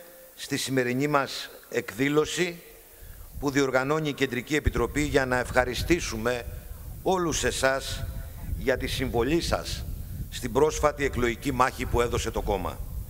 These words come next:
Η συμμετοχή σας στο ψηφοδέλτιο των ευρωεκλογών,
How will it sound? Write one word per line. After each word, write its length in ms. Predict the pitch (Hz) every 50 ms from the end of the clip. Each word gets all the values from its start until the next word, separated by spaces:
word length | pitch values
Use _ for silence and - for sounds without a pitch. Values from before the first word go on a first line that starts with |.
| - - - - - - - - - - - - - - -
Η 120 | - 120
συμμετοχή 520 | 113 - 123 131 123 - 117 107 - 151 170
σας 480 | - - 139 127 113 - - - - - - - - - - - - - - - - -
στο 160 | - - 135
ψηφοδέλτιο 680 | 127 - 139 127 - 135 123 147 156 156 - 143 143 135
των 140 | 135 131
ευρωεκλογών, 840 | 127 117 104 123 117 - - 110 104 95 107 139 151 160 160 160